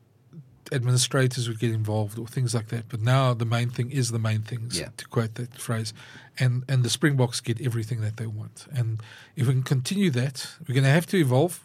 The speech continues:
Speaker 1: Rugby evolves all the time. Other teams are gonna catch up to us. They're gonna get better. So we're gonna have to do a lot of that, and we're gonna have to get that right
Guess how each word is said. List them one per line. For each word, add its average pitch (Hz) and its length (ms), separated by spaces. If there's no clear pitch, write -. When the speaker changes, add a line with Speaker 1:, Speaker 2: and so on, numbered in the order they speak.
Speaker 1:
Rugby 127 260
evolves 123 360
all 127 100
the 113 80
time. 139 260
Other 127 160
teams 123 320
are - 20
gonna 113 260
catch 127 260
up 127 160
to 143 120
us. 127 120
They're 123 100
gonna 110 160
get 110 200
better. 120 280
So 120 200
we're 131 180
gonna 123 120
have 131 240
to 135 120
do 120 360
a 131 60
lot 120 200
of 107 160
that, 110 180
and - 80
we're 117 80
gonna 113 140
have 113 120
to - 60
get 120 160
that 113 200
right 123 220